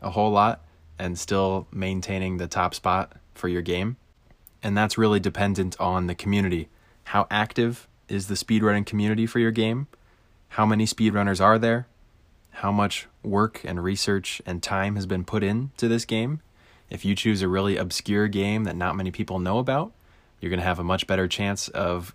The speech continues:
getting the world record and holding that spot on the leaderboard. But if you're speedrunning something like Mario Sunshine, where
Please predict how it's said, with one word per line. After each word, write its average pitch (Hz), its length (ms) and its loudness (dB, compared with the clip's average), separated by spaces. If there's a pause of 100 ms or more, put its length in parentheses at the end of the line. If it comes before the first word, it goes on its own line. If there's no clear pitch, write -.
getting 101 320 0
the 98 80 0
world 104 260 2
record 110 360 -2
and 87 420 -6
holding 98 500 -2
that 92 200 0
spot 87 280 0
on 98 80 0
the 101 60 0
leaderboard. 120 560 0 (720)
But 92 280 2
if 92 180 -6
you're 101 260 4
speedrunning 98 720 0
something 95 440 -2
like 90 420 -2 (640)
Mario 95 840 2
Sunshine, 113 720 0 (320)
where 92 500 0